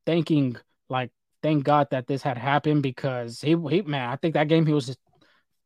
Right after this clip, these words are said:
oh for four for four strikeouts. That, that's pretty bad. That's the golden sombrero in baseball terms, because something like that happens. I mean, you're down. As a, as a baseball player, you're down.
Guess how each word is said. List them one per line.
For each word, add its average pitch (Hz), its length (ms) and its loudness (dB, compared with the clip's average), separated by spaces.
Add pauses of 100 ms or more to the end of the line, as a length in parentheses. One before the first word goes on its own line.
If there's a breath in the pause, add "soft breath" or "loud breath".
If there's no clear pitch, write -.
oh 175 120 6
for 175 140 2
four 170 180 6
for 139 100 -4
four 151 220 2
strikeouts. 131 600 -6
That, 139 100 0
that's 147 180 0
pretty 156 220 2
bad. 135 180 2
That's 151 140 0
the 160 100 0
golden 165 320 4
sombrero 139 680 0 (440 soft breath)
in 151 140 0
baseball 143 440 2
terms, 117 280 -8
because 127 680 -6 (640)
something 165 340 6
like 156 240 6
that 165 180 8
happens. 165 480 4
I 135 80 0
mean, 139 140 0
you're 170 160 6
down. 131 500 0
As 135 140 -4
a, 135 80 -2
as 147 200 0
a 135 40 -2
baseball 160 300 4
player, 156 200 0
you're 143 120 0
down. 139 380 0